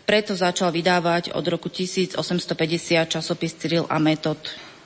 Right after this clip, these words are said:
V roku tisíc osemsto päťdesiat jeden sa zišli predstavitelia Bernolákovcov a Štúrovcov, medzi ktorými bol aj Andrej Radlinský,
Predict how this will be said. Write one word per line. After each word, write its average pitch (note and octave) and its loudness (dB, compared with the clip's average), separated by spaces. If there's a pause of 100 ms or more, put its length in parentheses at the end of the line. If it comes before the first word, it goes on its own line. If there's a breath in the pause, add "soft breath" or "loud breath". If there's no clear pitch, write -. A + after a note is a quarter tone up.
(120)
V - 2
roku A#3+ 4
tisíc C4+ 4
osemsto A#3+ 4
päťdesiat A3 2
jeden G#3 4
sa G#3+ 2
zišli G3+ 2
predstavitelia G3+ 2
Bernolákovcov F3+ 2
a E3 -2
Štúrovcov, G3+ 2
medzi F3 -2
ktorými F3 0
bol D#3+ -2
aj - 0
Andrej D#3+ 0
Radlinský, G#3 2